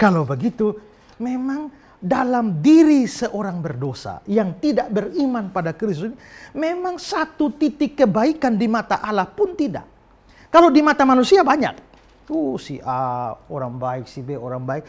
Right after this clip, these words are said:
banyak. Tapi dari kacamata Allah tidak ada satu manusia pun yang baik. Itulah sebabnya ayat-ayat yang kita baca tadi bilang, "Tidak ada yang baik, seorang pun tidak." Karena apa? Gara-gara Roma empat belas ayat dua puluh tiga, Yakobus empat ayat tujuh belas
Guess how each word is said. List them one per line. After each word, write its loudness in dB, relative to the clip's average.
banyak. -2
Tapi 2
dari 2
kacamata -6
Allah -2
tidak 2
ada 0
satu -2
manusia -4
pun -6
yang -4
baik. -8
Itulah -2
sebabnya -6
ayat-ayat 0
yang 0
kita 0
baca 0
tadi -4
bilang, -4
"Tidak 4
ada 6
yang 4
baik, 2
seorang 2
pun -2
tidak." -8
Karena -2
apa? -16
Gara-gara -4
Roma -4
empat -8
belas -6
ayat -8
dua -8
puluh -10
tiga, -4
Yakobus -8
empat -10
ayat -14
tujuh -12
belas -16